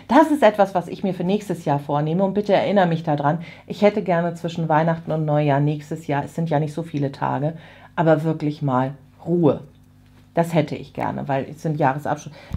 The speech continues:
Ja, äh, ich weiß, mir fällt dann wieder eine spinnerte Idee ein, weil wenn ich Ruhe hab,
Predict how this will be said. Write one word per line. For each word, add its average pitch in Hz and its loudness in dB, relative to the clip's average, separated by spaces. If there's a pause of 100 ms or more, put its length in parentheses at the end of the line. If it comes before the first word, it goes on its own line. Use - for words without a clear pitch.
Ja, 208 10
äh, 175 4 (520)
ich - -2
weiß, 190 6
mir 180 4
fällt 202 6
dann 196 6
wieder 190 6
eine 180 2
spinnerte 185 2
Idee 160 0
ein, 170 0
weil 160 2
wenn 165 2
ich 170 -6
Ruhe 180 4
hab, 160 2